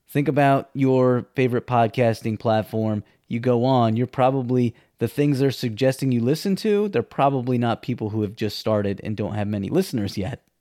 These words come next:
So what do you do? Well, if you're comfortable, you could start with friends and family. Let them know, "Hey, I got a podcast, check it out." But I will tell you,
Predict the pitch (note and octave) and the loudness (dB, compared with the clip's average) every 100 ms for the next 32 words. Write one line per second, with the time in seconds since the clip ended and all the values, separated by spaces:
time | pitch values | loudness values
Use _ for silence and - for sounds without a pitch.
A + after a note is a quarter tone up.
0 | _ _ _ _ - A#2+ G2 A2 A#2 C#3+ | _ _ _ _ -6 -2 0 0 0 2
1 | G#3 G#2+ G#2 - _ _ G#2+ G#2+ D3+ - | 2 0 -6 -18 _ _ -4 -2 -2 -4
2 | A2 A#2 - F3 A3+ D3 G#2+ G#2 C#3 A#2+ | -4 -4 -2 -2 0 -2 -2 0 0 -2
3 | A#2+ - C#3 C3 D3 - C#3 C#3 A#2 A#2 | -6 0 2 2 0 0 0 0 -2 -2
4 | G2+ F#2 - C3 G3+ G#3+ F#3+ D3 G#2 F#2+ | -2 -6 -4 0 0 2 2 2 2 0
5 | B2 D#3 _ _ - G#3+ D#3+ G#2+ C3+ - | -4 -6 _ _ -2 2 2 2 0 2
6 | G3+ F#3 G#2 F#2+ - C3+ D3+ G#2 - _ | 0 0 -2 -4 -4 -2 -2 -2 -6 _
7 | _ _ C3 C3+ C3+ C#3+ F#3 G3 C#3 G#2+ | _ _ 2 2 4 4 2 2 0 0
8 | G2 F#2+ F#2+ C#3 | 0 -4 -6 -8